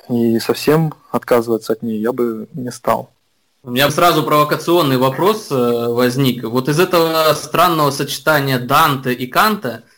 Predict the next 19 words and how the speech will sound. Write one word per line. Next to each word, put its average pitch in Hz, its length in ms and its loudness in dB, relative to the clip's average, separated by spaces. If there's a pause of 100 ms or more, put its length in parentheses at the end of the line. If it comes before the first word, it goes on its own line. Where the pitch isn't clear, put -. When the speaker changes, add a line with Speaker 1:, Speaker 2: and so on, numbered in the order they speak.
(140)
Speaker 2:
не 131 160 -2
родится 175 400 0
ли, 156 440 4
э, 139 540 4
протестантизм 170 1200 0
какой-нибудь 151 760 -2
или 156 100 2
католицизм 165 840 0
в 131 60 -8
тебе, 127 320 0
знаешь, 147 360 2
там, 117 500 -4 (720)
м, - 240 -8
как-то... 123 720 0 (500)
Или, 160 180 4
или 190 260 4
нет, 151 400 4
вот 120 300 -4 (520)
ты, 151 440 -2